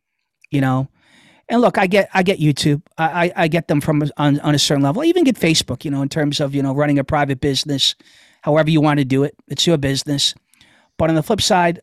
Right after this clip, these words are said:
I think there's a difference between, like, censoring music that we play on this podcast or otherwise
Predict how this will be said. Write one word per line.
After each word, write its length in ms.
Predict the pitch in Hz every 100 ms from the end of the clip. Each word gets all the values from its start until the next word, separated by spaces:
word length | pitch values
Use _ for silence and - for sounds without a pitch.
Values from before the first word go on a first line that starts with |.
| _
I 60 | -
think 180 | 254
there's 140 | 220 156
a 60 |
difference 340 | 135 175 139 143
between, 380 | 147 - 147 135
like, 340 | 135 131 - - _ _ _ _ _
censoring 540 | - 175 170 165 135
music 380 | 131 147 143 131
that 140 | - 135
we 80 |
play 240 | 135 - 147
on 100 | 139
this 140 | 131
podcast 760 | - 156 147 151 175 165 - -
or 160 | 135
otherwise 640 | 147 147 160 160 175 185